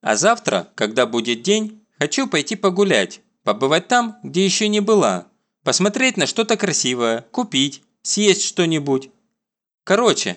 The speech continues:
побывать на открытом воздухе. Сунок, понимающе кивает и, судя по выражению ее глаз,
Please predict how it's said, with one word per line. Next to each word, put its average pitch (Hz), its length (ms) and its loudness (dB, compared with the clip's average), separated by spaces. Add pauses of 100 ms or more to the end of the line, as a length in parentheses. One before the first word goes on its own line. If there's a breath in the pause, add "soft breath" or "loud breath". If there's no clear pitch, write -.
побывать 123 380 0
на 175 80 0
открытом 160 440 -2
воздухе. 104 600 -2 (720)
Сунок, 220 400 0
понимающе 127 580 0
кивает 139 560 2
и, 185 120 -2
судя 139 280 0
по 120 140 -2
выражению 113 580 2
ее 101 260 2
глаз, 160 320 2